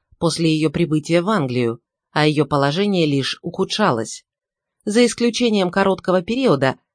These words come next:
когда она была замужем, Екатерина знала только беды, нужду и мучительную неопределённость.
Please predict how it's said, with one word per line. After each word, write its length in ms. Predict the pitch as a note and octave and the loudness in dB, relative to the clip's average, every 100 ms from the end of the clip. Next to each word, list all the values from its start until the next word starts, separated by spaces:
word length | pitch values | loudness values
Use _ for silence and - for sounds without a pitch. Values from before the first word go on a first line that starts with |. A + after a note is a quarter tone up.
| - | -4
когда 340 | G3 E3+ E3+ | -2 2 2
она 160 | E3 D3 | 2 2
была 260 | D3+ D#3+ | 2 2
замужем, 560 | F3 G3 B2+ A#2+ A#2+ A2+ _ _ | 2 0 0 -2 -4 -6 _ _
Екатерина 680 | - F#3 F3 F3 D#3 E3+ D#3+ | -2 -2 -2 -4 0 2 2
знала 320 | C#3+ D#3+ D#3 | 0 0 2
только 320 | D3 D3 C3+ C#3 | 0 -2 -2 -2
беды, 340 | C#3 A3 F#3+ | 0 2 2
нужду 500 | C#3+ B2 C3+ A3 A3 _ _ | -2 -2 -2 -2 -2 _ _
и 80 | C#4+ | 0
мучительную 720 | B3+ G#3+ - F#3 E3 D#3 D#3 | 2 2 0 -2 0 2 2
неопределённость. 1000 | D#3+ D#3+ F3 F#3 G3+ D3+ B2 A#2+ - - | 0 0 0 0 2 2 0 -4 -8 -16